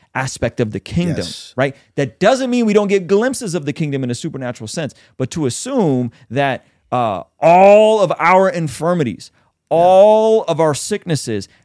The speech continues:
Speaker 1: God is going to deal with on this side of eternity. You have a, a, a, a hyper
Speaker 2: Yep.
Speaker 1: over us estimated eschatology that's not here yet.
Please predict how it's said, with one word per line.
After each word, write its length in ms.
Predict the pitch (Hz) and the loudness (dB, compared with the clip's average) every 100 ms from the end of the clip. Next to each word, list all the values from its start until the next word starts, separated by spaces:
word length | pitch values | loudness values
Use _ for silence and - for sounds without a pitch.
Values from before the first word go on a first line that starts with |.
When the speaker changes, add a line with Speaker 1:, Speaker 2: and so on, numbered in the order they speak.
| - | -14
Speaker 1:
God 640 | 107 147 180 185 117 98 90 _ - | -4 -2 0 0 0 -4 -6 _ -4
is 220 | 147 120 | -4 -2
going 280 | 147 151 147 | -2 -2 -4
to 100 | 135 | -6
deal 260 | 110 147 | -4 -2
with 100 | 151 | 0
on 180 | 131 117 | -2 -4
this 160 | 123 151 | -4 -4
side 140 | 160 | -4
of 60 | 147 | -4
eternity. 480 | - 165 190 180 113 | -6 -8 -8 -10 -10
You 240 | 113 170 180 | -8 -4 -2
have 240 | 147 135 | -2 -2
a, 180 | 117 95 _ _ - | -2 -4 _ _ -6
a, 40 | |
a, 20 | 110 104 101 104 90 | -4 -2 -4 -4 -6
a 80 | - _ | -12 _
hyper 800 | - - 147 175 185 190 180 165 _ - | -20 -8 -4 -4 -2 0 0 -4 _ -16
Speaker 2:
Yep. 160 | 107 131 | -10 -2
Speaker 1:
over 400 | 151 156 165 151 | 0 2 -2 -2
us 200 | 147 - | -6 -4
estimated 520 | 147 - 143 135 120 | -6 -4 -4 -4 -4
eschatology 500 | 120 127 151 143 123 | -6 -6 -6 -6 -4
that's 240 | 113 - | -6 -6
not 220 | 123 135 - | -6 -6 -8
here 320 | - 175 156 | -6 -2 0
yet. 520 | 113 151 151 - | -2 -2 -2 -4